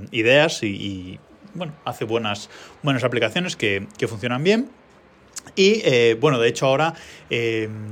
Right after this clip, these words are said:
el desarrollador ha dicho que está trabajando en una, en una aplicación, eh, un poco diferente, una evolución de Reeder, pero con, con una parte de,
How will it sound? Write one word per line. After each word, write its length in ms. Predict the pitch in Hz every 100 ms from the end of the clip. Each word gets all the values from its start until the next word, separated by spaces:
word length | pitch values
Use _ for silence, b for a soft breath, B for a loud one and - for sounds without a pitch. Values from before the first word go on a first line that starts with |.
| 110
el 140 | 117
desarrollador 640 | 110 113 110 107 110 123 127
ha 40 |
dicho 320 | 117 - 143
que 120 | - 113
está 200 | - 107
trabajando 520 | 107 107 127 120 131
en 100 | 110
una, 460 | 107 110 104 101
en 280 | 101 101 -
una 200 | 113 113
aplicación, 760 | 117 117 107 104 135 123 139 139 B B B
eh, 500 | 127 113 110 107 104 117
un 100 | 117
poco 200 | 127 127
diferente, 460 | 113 110 95 95
una 80 | 110
evolución 560 | 110 110 98 - 120 113
de 100 | 104
Reeder, 500 | 113 139 151 147 139
pero 240 | 104 98
con, 960 | - 95 92 90 90 90 90 90 92 107 _ _ _ -
con 160 | 160
una 220 | 175 170
parte 340 | 165 147 - 156
de, 380 | 131 117 113